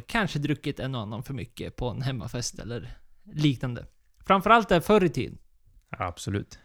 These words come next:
Speaker 2: Den här perfekta rosén att blanda med Sprite.
Speaker 1: Ja, och en sån här, för, ja, den är ju... Den har ju gått igenom en resa. Det, därför jag säger det här för det som, er som inte vet då, så var det ju här en så här, den har ju funnits på bolaget otroligt länge.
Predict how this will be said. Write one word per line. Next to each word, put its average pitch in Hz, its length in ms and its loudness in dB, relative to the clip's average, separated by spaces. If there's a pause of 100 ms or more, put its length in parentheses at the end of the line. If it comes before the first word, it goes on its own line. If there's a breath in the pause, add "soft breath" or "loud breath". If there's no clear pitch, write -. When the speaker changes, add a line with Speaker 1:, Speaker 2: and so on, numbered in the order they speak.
(140)
Speaker 2:
Den 104 120 2
här 98 80 4
perfekta 107 460 0
rosén 98 300 0
att 92 80 -2
blanda 98 300 2
med 92 120 -2
Sprite. - 600 -6 (840 soft breath)
Speaker 1:
Ja, 170 420 4
och 165 220 2
en 170 80 2
sån 170 160 0
här, 147 180 2
för, 160 240 0
ja, 143 140 -2
den 190 260 2
är 185 40 2 (100)
ju... 180 300 4 (880)
Den 190 200 6
har 208 100 6
ju 208 80 6
gått 208 160 6
igenom 208 280 4
en 156 60 4
resa. 131 460 0
Det, 156 260 2
därför 160 280 0
jag 151 80 0
säger 175 220 4
det 139 60 2
här 131 80 2
för 131 120 -8
det 127 180 0
som, 143 160 -8
er 139 380 -4
som 147 160 -6
inte 147 360 0
vet 120 280 -2
då, 110 160 -6
så 123 120 -8
var 127 140 -2
det 131 80 -2
ju 131 60 0
här 120 220 -2
en 120 400 -8
så - 140 -8
här, 110 120 -4
den 131 340 0
har 160 80 6
ju 156 100 4
funnits 151 260 0
på 151 100 2
bolaget 135 500 0
otroligt 143 560 0
länge. 82 300 -10